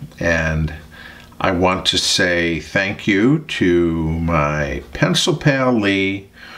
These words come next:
who sent these my way. Uh, these were available a few years ago, I believe. Twenty fifteen, it looks like they were released.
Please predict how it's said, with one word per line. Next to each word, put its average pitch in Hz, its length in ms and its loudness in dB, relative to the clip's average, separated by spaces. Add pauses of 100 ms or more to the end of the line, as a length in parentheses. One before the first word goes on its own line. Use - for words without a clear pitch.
(240)
who 117 140 2
sent 117 420 0
these 104 360 2
my 95 240 2
way. 101 560 2 (1300)
Uh, 90 560 -2 (180)
these 98 640 2
were 92 840 2
available 92 1040 0 (680)
a 76 60 -4
few 180 380 2
years 131 440 4
ago, 87 600 0
I 80 120 -2
believe. 120 840 0
Twenty 80 280 0
fifteen, - 580 0
it 76 100 0
looks - 240 -2
like 78 200 -2
they 80 120 0
were 76 160 0
released. 80 880 -2